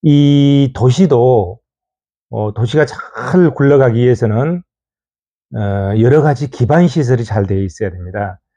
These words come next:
그래야 그 도시에서 살고 있는 시민들이 불편함이 없이, 에,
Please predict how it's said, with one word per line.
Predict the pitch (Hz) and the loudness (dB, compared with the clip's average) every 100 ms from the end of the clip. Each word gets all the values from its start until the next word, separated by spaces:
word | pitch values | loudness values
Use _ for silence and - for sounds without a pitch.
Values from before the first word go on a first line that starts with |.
| _ _ | _ _
그래야 | - 143 151 | 0 2 2
그 | - 147 | 0 -2
도시에서 | 127 113 - 135 123 | 0 -2 2 0 0
살고 | - 151 143 123 | 0 0 2 2
있는 | 113 104 113 151 151 _ _ _ _ | 2 0 0 -2 -8 _ _ _ _
시민들이 | - 185 175 123 101 117 113 95 - _ _ _ | 0 2 4 2 0 0 0 -2 -10 _ _ _
불편함이 | 135 135 165 160 113 | 0 2 2 2 2
없이, | 117 - 117 90 - _ _ _ _ _ 101 | 0 -2 -6 -6 -8 _ _ _ _ _ -14
에, | 90 90 87 87 87 95 | -10 -10 -10 -10 -10 -12